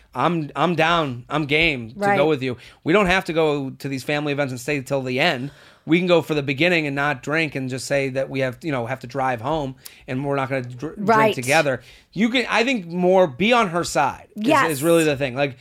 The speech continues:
Speaker 2: Don't
Speaker 1: say,
Speaker 2: judge her.
Speaker 1: don't judge. Just be on her side and also willing to play the game with her.
Speaker 2: Also, this is such a stupid suggestion, but I swear to God it works, especially with girls. 'Cause sometimes girls are also lightweight 'cause we're, like, around the holidays, maybe
Speaker 1: Mm-hmm.
Speaker 2: dieting or not eating as much.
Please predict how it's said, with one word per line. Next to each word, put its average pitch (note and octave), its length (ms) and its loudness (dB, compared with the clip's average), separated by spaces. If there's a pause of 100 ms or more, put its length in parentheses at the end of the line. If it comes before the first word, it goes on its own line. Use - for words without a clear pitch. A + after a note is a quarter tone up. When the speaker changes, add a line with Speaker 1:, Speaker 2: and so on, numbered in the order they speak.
Speaker 2:
Don't C4 200 6
Speaker 1:
say, G3+ 80 4
Speaker 2:
judge D#4 240 2
her. F3+ 260 2
Speaker 1:
don't F#3 220 4
judge. G3+ 280 4
Just D#3+ 140 -8
be G3+ 120 0
on G#3 180 2
her G#3 100 0
side G3 240 2
and F3 80 0
also F3 300 2
willing E3 420 0 (260)
to E3+ 100 -2
play F#3+ 400 2
the F3+ 100 2
game E3+ 400 2
with E3 240 0
her. A2+ 160 -10 (460)
Speaker 2:
Also, C4 360 6
this A3+ 160 0
is C#4+ 120 -6
such D#4 160 4
a - 40 -4
stupid - 640 0
suggestion, G3 540 2
but A#3 80 8
I A3 40 6
swear G#3 340 2
to A3 60 2
God G3 200 4
it F#3+ 80 2
works, F3+ 260 0
especially A3+ 600 0
with G#3 160 0
girls. F#3+ 400 2 (240)
'Cause - 100 0
sometimes A#4 260 4
girls D4+ 220 4
are D4+ 60 4
also B3 220 4
lightweight G3 580 2
'cause F#3+ 180 2
we're, F#3 220 2
like, F3 180 0
around F3 140 0
the E3 60 0
holidays, F3+ 260 0
maybe F#3 160 2
Speaker 1:
Mm-hmm. D3 80 2
Speaker 2:
dieting F#3+ 460 4
or F3+ 120 0
not F3+ 160 0
eating F#3 220 0
as G#3+ 80 0
much. B3+ 220 0